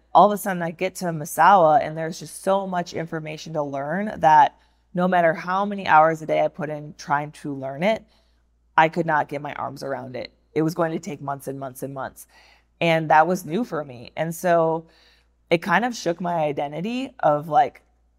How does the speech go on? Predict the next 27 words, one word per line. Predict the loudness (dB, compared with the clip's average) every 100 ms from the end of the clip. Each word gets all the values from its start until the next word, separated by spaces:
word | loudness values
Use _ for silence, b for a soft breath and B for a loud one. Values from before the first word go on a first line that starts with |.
| _ _ _ _ -2
do | 2
I | 2
even | 0
belong | -2 0 -2 -4
here? | -6 -6 -8 -12 _ -6
Like, | -6 -6
who | -4 -2
am | -2
I | -2 -4
if | -2
I'm | -4
not | -4 -12
the | -12
person | -12 -10 -10
that's | -12 -14
good | -6 -2
at | -2 -2
this | -8
stuff, | 0 0 0
if | -6
I'm | -4
not, | -4
like, | -4
above | -8 -6 -4
average | 0 0 0 -4
at | -2 -2
everything? | -2 -6 -6 -6 -6 -10